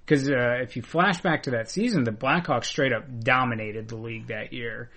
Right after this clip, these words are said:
Um, they were on, almost on a similar pace to what Tampa was last year. And so that, that series on paper was not close, but the Wings, like I said, I think they really overachieved that season.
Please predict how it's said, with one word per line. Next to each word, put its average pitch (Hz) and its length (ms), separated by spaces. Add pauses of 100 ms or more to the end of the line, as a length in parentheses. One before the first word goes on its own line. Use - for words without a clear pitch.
(280)
Um, 117 280
they 143 140
were 156 200
on, 127 280
almost 151 320
on 131 80
a 120 40
similar 135 420
pace 139 320
to 139 80
what 110 160
Tampa 170 360
was 107 220
last 113 420
year. 107 340 (440)
And 131 80
so 143 120
that, 156 280
that 160 200
series 156 320
on 135 160
paper 156 360
was 117 160
not 131 260
close, 151 380
but 120 160
the 120 80
Wings, 131 320
like 127 160
I - 40
said, 123 200
I 120 60
think 165 180
they 123 80
really 127 280
overachieved 117 600
that 113 200
season. 110 520